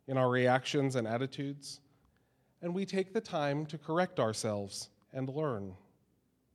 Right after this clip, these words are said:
We cringe when the news, again and again, recounts incidents of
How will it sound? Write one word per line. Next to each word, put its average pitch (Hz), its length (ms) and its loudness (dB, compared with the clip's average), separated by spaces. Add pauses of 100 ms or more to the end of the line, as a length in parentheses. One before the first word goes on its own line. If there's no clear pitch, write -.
(680)
We 175 140 -2
cringe 147 840 2 (100)
when 139 200 0
the 135 80 2
news, 139 720 -2 (180)
again 110 600 -2 (160)
and 101 100 -10
again, 104 560 -6 (640)
recounts 175 600 0
incidents 165 600 2
of 120 160 0